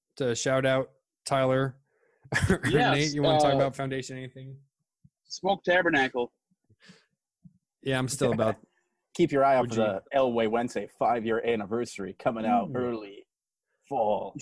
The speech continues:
Speaker 3: or late
Speaker 1: Hey,
Speaker 3: summer.
Speaker 1: um, Tyler was talking about last podcast, uh, the media, the videos you guys are doing, like, marketing-wise.
Speaker 3: Mm-hmm.
Speaker 1: It's good
Speaker 2: Badass.
Speaker 1: stuff.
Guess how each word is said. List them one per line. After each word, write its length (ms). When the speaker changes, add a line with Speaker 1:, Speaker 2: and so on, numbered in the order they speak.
Speaker 3:
or 120
late 160
Speaker 1:
Hey, 240
Speaker 3:
summer. 260
Speaker 1:
um, 380
Tyler 380
was 420
talking 320
about 440
last 280
podcast, 640
uh, 340
the 120
media, 500
the 120
videos 360
you 60
guys 180
are 60
doing, 460
like, 160
marketing-wise. 880
Speaker 3:
Mm-hmm. 200
Speaker 1:
It's 360
good 140
Speaker 2:
Badass. 40
Speaker 1:
stuff. 460